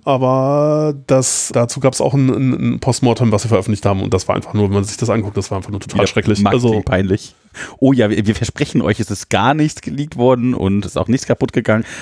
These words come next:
Speaker 2: Es sind jetzt so ein paar Dokumente verloren gegangen.
Speaker 1: Ja, aber, äh, ja, also
Speaker 2: Zugriff auf die Datenbank oder sowas. Hm.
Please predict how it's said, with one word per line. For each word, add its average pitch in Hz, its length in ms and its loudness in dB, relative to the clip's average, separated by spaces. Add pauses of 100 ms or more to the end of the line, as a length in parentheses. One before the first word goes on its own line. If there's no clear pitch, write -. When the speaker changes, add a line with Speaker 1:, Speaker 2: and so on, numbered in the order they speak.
(140)
Speaker 2:
Es 95 140 -2
sind 120 180 2
jetzt 117 140 0
so 110 60 0
ein 90 60 0
paar 95 240 0
Dokumente 95 380 0
verloren 110 320 0
gegangen. 101 460 -4 (880)
Speaker 1:
Ja, 92 220 -2
aber, 107 560 0
äh, 120 80 -2
ja, 92 160 -2 (100)
also 120 240 0
Speaker 2:
Zugriff 185 280 0
auf 107 120 0
die 101 120 -4
Datenbank 107 380 0
oder 98 200 0
sowas. 92 320 -4
Hm. 120 340 -4